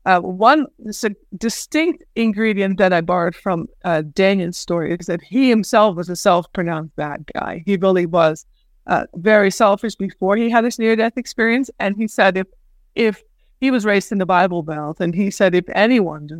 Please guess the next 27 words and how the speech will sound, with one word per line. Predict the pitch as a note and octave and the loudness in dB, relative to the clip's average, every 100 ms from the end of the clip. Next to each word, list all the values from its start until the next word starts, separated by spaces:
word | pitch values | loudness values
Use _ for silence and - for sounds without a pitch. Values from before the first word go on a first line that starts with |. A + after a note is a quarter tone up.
| - | -8
was | F#3 | -8
deserving | F#3 F3+ F3 E3 E3 | -4 0 0 0 -6
of | D3+ | -4
going | F3 D#3 | -2 -2
to | D3+ | -4
hell, | D3 E3 D3 | -4 -2 -2
it | E3 | -4
would | E3 | -6
have | D3+ | -6
been | C#3+ | -8
him. | F3 E3 F3+ - _ _ _ _ | -4 -2 -4 -10 _ _ _ _
And | - G3 F3+ F#3 - - | 2 2 2 -6 -16 -2
he, | A#3 G3+ F#3 | -2 0 2
yet | A3 G3 | 2 2
he | - G#3+ | 0 -2
still, | F#3+ - B3 G#3+ | -2 0 2 2
in | - G#3+ | 0 0
his | G3+ F#3+ | 0 0
near-death | G3+ G#3 G3 G3 | 0 2 0 0
experience, | - - - F3 E3+ | -4 -6 -6 -6 -6
discovered | F3 - F#3+ F3 E3 | -10 -2 0 0 -2
that | E3 - _ | -8 -10 _
he | G3+ | -4
went | F3+ F3+ F3 | 0 0 0
into | F#3 F3+ E3 | -4 -4 -6
the | E3 | -4
light | F3 G3+ E3 | 2 2 2